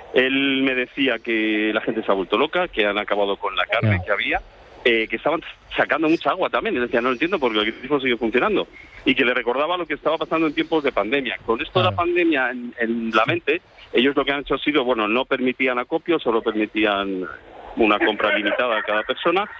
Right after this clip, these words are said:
Speaker 1: Eh, es un supermercado muy grande con dos puertas, han cerrado, han, solo dejan salir por una y entrar por la otra para organizar toda la gente que llegaba.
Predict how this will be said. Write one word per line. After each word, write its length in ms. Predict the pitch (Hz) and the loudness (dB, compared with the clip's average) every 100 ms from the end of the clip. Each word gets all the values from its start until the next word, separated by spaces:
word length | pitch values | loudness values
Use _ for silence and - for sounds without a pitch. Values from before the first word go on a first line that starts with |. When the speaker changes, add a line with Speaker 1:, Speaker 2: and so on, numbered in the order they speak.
| - 190 196 | -10 -8 0
Speaker 1:
Eh, 400 | 127 120 120 123 | 2 2 -2 -2
es 140 | 147 | 0
un 100 | 156 135 | 0 0
supermercado 440 | 147 131 139 135 | 0 0 2 2
muy 160 | 135 123 | 2 0
grande 260 | 131 135 | 0 -2
con 260 | 127 120 113 | 0 -2 0
dos 120 | 127 - | -2 0
puertas, 380 | 135 139 147 143 | -2 0 -2 0
han 140 | 151 247 | -2 0
cerrado, 460 | 143 143 135 123 107 - - | 0 0 0 0 -2 -8 -4
han, 120 | 131 127 | -4 0
solo 240 | 147 147 | 0 2
dejan 260 | 156 160 135 - | 0 -2 -4 -2
salir 240 | 123 147 | -2 -2
por 160 | 131 147 | 0 0
una 160 | 139 | 0
y 60 | 117 | 0
entrar 200 | 117 123 | -2 -2
por 140 | 120 | 0
la 60 | 120 | 0
otra 180 | 147 170 | 0 -2
para 160 | 117 | -2
organizar 480 | 110 107 104 - 123 | 0 -2 -2 -2 0
toda 140 | 120 | 2
la 80 | 117 | 0
gente 200 | 135 127 | 0 -2
que 100 | 143 | 0
llegaba. 340 | 156 160 170 | 2 2 0